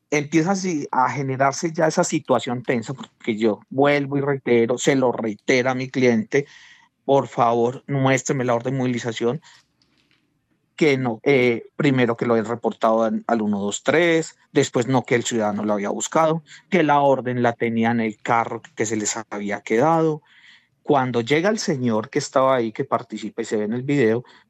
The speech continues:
trae la supuesta orden de movilización y dice, "Acá está la orden".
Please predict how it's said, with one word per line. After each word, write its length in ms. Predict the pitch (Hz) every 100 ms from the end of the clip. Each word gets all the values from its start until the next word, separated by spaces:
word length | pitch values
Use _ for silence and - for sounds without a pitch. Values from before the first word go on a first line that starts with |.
| _ -
trae 500 | 135 120 127 135 - _ _
la 160 | - 117
supuesta 360 | 110 104 117 139
orden 180 | 143
de 40 | 156
movilización 420 | 160 151 156 139
y 40 | 123
dice, 300 | 123 101 -
"Acá 280 | 107 - 110
está 180 | -
la 80 | 117
orden". 300 | 123 110 110